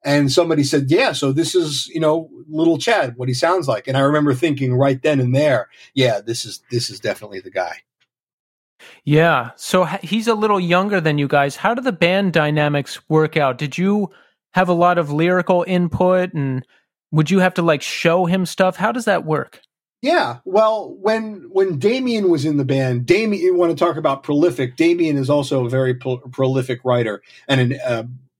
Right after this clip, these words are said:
Speaker 1: brilliant writer and an effortless writer. So when he was in Shai Hulud, he, he wrote all the lyrics.
Speaker 2: Mm-hmm.
Speaker 1: Um, so after he left, you know, I knew it was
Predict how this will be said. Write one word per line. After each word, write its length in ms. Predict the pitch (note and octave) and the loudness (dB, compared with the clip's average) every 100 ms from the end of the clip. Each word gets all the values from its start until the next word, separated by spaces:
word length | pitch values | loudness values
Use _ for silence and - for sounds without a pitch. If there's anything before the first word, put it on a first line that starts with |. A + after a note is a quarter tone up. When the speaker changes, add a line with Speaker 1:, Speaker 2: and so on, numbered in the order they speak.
| _ | _
Speaker 1:
brilliant 480 | B2+ E3+ G#3+ D#3 A2+ | 0 2 2 -2 -2
writer 380 | G#2+ G2+ G2+ A2 | -6 -6 -8 -2
and 220 | D#3 D3+ | 0 2
an 100 | C3+ | 0
effortless 580 | D#3 F3 D3 A2+ G2 A2 | 0 -2 -4 -8 -14 -10
writer. 360 | F#2+ F2+ F2 _ - - - _ _ _ _ | -10 -10 -16 _ -20 -20 -20 _ _ _ _
So 200 | - E3+ | 2 2
when 220 | C#3+ C#3+ | 4 2
he 260 | D3 D#3+ B3 | 2 2 2
was 180 | A#3 D#3+ | 2 2
in 120 | D3+ | 0
Shai 320 | C3 D3+ C#3 | 2 0 0
Hulud, 260 | C#3+ C#3 C3 | 0 0 2
he, 220 | B2 G3 | 2 0
he 320 | G3 D3 F#3+ | 0 -2 2
wrote 240 | G3 E3 D3 | 4 4 2
all 180 | C#3 | 0
the 60 | A#2+ | -2
lyrics. 720 | A#2+ C3 A2 F#2 _ - - _ _ _ _ - | -2 -2 -4 -10 _ -20 -20 _ _ _ _ -2
Speaker 2:
Mm-hmm. 300 | D3 C3 A#2+ | 2 4 2
Speaker 1:
Um, 300 | A#2 A2+ A#2+ _ _ _ _ _ _ _ _ _ _ _ | -2 -10 -16 _ _ _ _ _ _ _ _ _ _ _
so 280 | - G3 F3+ | -2 0 0
after 640 | F3+ A3 G#3+ G3+ F#3 F3+ F3 | 2 0 2 0 2 0 -4
he 300 | C3+ A#3+ C#4+ | -6 0 2
left, 600 | F#3+ C3 B2 - - _ _ _ | 2 2 -2 -8 -20 _ _ _
you 100 | F3+ | -4
know, 200 | D3 C3+ | -2 -2
I 180 | C3+ D3+ | -2 -4
knew 420 | D#3+ F3+ E3 D#3+ | 0 2 2 -2
it 180 | D#3+ D#3+ | -8 -10
was 720 | D#3+ C#3+ C3+ B2+ - - - | -2 -2 -2 -6 -8 -10 -14